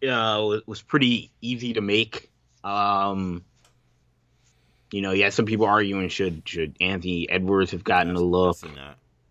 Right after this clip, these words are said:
Speaker 2: I don't know. I can't give the, I can't give the T-Wolves two All-Stars. Not that they've been bad. Like, they haven't,
Speaker 1: Yeah.
Speaker 2: they haven't been bad. I'm not even dissing them, but they haven't been good enough to where you deserve two All-Stars.
Speaker 1: Yeah, I can see that as well.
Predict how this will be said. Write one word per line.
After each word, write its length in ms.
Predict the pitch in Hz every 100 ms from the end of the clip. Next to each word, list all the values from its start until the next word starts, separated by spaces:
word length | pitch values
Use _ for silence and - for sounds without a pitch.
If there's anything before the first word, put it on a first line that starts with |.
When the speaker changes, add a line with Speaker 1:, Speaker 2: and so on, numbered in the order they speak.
| _ _ _
Speaker 2:
I 100 | 127
don't 100 | 135
know. 40 | 123
I 80 | 113
can't 180 | 135 113
give 120 | 98
the, 80 | 92
I 100 | 98
can't 180 | 110
give 160 | 92 80
the 60 | -
T-Wolves 300 | 78 67 64
two 180 | 73
All-Stars. 480 | 64 58 - 67 _ - - _ _ _ _ - - - 131
Not 160 | 190
that 100 | 196
they've 100 | 180
been 200 | 160 131
bad. 380 | - 113 82 62 _ _
Like, 140 | 98 92
they 100 | 156
haven't, 200 | 175 156
Speaker 1:
Yeah. 60 |
Speaker 2:
they 40 | 160
haven't 140 | 185
been 60 | 127
bad. 200 | 139 98
I'm 80 | 98
not 100 | 123
even 160 | 113 92
dissing 220 | 110 123
them, 180 | 131 131 - _ -
but 60 |
they 60 | 127
haven't 160 | 139 120
been 120 | 87
good 160 | 117 104
enough 280 | 98 95
to 100 | -
where 100 | 90
you 120 | 87 87
deserve 360 | 85 82 78 -
two 200 | 110 73
All-Stars. 380 | 73 - - _ _ _ _ _ _ _ _ _ _ _ _ _ _ _ _ -
Speaker 1:
Yeah, 200 | 98 101
I 60 |
can 100 | 101
see 200 | 92 107
that 180 | 98 90
as 120 | 82
well. 380 | 87 98 92 82